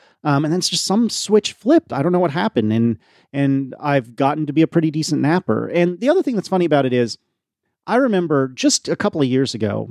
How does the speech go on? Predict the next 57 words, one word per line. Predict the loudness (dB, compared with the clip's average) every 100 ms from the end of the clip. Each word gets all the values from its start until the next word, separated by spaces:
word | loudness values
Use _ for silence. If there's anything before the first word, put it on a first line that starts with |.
| -4
um, | 0 0 0 -4 -8
you | -4 -2
know, | 0
there | 0
would | 0
be | 0 -2
times, | -4 -4 0 2 0 -2
and |
it | -4
was | 0
not | 2 2 0
every | -4 -8
day, | -10 -16 -20 _ _ _ _ -6
but | 0
there | 2
would | 2
be | -4
times | -6 -2 0 0 0
that | -4
Marco | -2 0 0 0
would | -2
say | -2 -2
to |
me, | 0
and | -2
I |
think | -2 0
I | 0
said | 0 0
this | -2 -2
to | -2
him | -2
privately, | -2 -2 -2 -4 -2
I |
don't | -2
think | 0
I've | -2
said | -2 -4
this | -4
publicly, | -4 -2 -2 -2 -4
but | 0
there | 0
would |
be | 0
times | -2 -2 0
when | 0
Marco | 0 0
would | -2
say, | 0 2
either | 2 0
on | -4
the | -6
show | -2 2 2 2
or | -2
privately | -4 -2 -2 -2 -4
or | -4
something, | -4 -2 -4